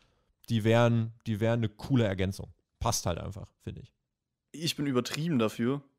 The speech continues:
Speaker 2: Also man hat ja auch zum Beispiel bei, beim Pay-Per-View jetzt in der Pre-Show dieses, ähm, Trios-Match gehabt, was auch sehr unterhaltsam war. Und ich glaube, du könntest da einfach, du hast organisch, du hast es angesprochen, viele Teams,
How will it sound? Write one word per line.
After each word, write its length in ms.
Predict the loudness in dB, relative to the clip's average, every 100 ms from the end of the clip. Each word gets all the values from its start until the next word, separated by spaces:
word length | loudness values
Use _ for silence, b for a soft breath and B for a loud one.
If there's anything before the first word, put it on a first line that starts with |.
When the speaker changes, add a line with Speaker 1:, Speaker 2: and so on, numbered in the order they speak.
| _ -8
Speaker 2:
Also 160 | -4
man 160 | 0 0
hat 140 | 0
ja 60 | -2
auch 100 | -2
zum 120 | -2
Beispiel 340 | -4 -4 -8 -4
bei, 500 | 0 2 2 2 0
beim 240 | -4 -4
Pay-Per-View 420 | -2 -2 -4 -4
jetzt 320 | -2 -2 -4
in 80 | -4
der 100 | -4
Pre-Show 380 | -4 -8 -6 -6
dieses, 600 | -6 -8 -8 -10 -12 -10 -4
ähm, 360 | -2 -2 -4 -10 _ _
Trios-Match 600 | -6 -2 -2 -2 -4 -2
gehabt, 320 | 0 0 0
was 140 | -4 -2
auch 140 | -4
sehr 220 | -4 -2
unterhaltsam 520 | -2 0 0 0 0 2
war. 180 | 2
Und 140 | 2 0
ich 100 | 0
glaube, 220 | 0 0
du 80 | -2
könntest 320 | -4 -4 0
da 60 | 2
einfach, 180 | 0
du 120 | 0 0
hast 200 | 0 0
organisch, 580 | 0 4 4 4 -2
du 100 | -2
hast 100 | -2
es 40 | 0
angesprochen, 400 | -4 -4 -8 -8
viele 300 | -8 -6 -4
Teams, 400 | -4 -6 -6